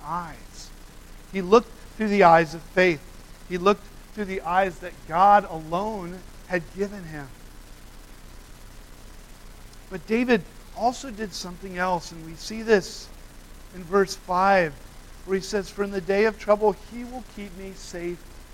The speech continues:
in his dwelling. He'll hide me in the shelter of his sacred tent and set me high upon the rock." And David not only naming his fears, but he also is seeking to dwell in the house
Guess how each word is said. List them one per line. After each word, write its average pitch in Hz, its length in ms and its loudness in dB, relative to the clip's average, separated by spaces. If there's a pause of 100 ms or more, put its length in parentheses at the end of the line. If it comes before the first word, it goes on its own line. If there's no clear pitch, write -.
(100)
in 175 100 -10
his 160 180 -10
dwelling. 139 480 0 (480)
He'll 190 160 8
hide 220 460 8
me 240 120 -10
in 226 120 -10
the 220 80 -4
shelter 190 500 0
of 160 140 -6
his 165 120 -12
sacred 180 460 -8
tent 175 260 -6 (280)
and 160 160 -10
set 208 360 -8
me 208 120 -12
high 165 520 4 (300)
upon 156 400 -4
the 160 80 -12
rock." 175 400 4 (1800)
And 190 140 -14
David 233 440 0
not 214 240 2
only 247 280 -4
naming 214 640 -6
his 180 200 -10
fears, 180 840 -2 (280)
but 208 140 0 (160)
he 208 140 -14
also 233 400 -8 (140)
is 185 100 -12
seeking 247 640 -14
to 269 60 -16 (200)
dwell 170 480 -4
in 165 80 -14
the 160 80 -14
house 165 520 -6